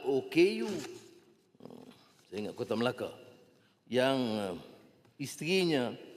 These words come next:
orang asing, kes-kes seperti itu, eh, kes itu telah diselesaikan. Kes-kes seperti itu masih ada ruang untuk membuat permohonan kerana isu, kes-kes itu tidak ramai, tetapi kita berikan pertimbangan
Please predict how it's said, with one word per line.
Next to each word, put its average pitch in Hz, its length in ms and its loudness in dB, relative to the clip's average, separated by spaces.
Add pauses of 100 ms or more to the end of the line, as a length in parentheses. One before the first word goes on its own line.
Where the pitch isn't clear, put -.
(280)
orang 104 240 0
asing, 165 400 -2 (1200)
kes-kes 226 480 2
seperti 131 160 0
itu, 190 160 0
eh, - 80 -4
kes 151 240 2
itu 180 160 -2
telah 151 240 0
diselesaikan. 120 720 -4 (400)
Kes-kes 180 400 0
seperti 120 240 -2
itu - 80 0
masih 156 560 -2
ada 131 240 2
ruang 117 560 0 (320)
untuk 120 320 -4
membuat 113 320 0
permohonan 117 640 -2
kerana 123 240 0
isu, 113 480 -10
kes-kes 113 400 -2
itu 139 160 -8
tidak 104 320 -4
ramai, 113 480 -2 (320)
tetapi 123 480 -6
kita 117 320 -4
berikan 113 480 -4
pertimbangan 113 720 -4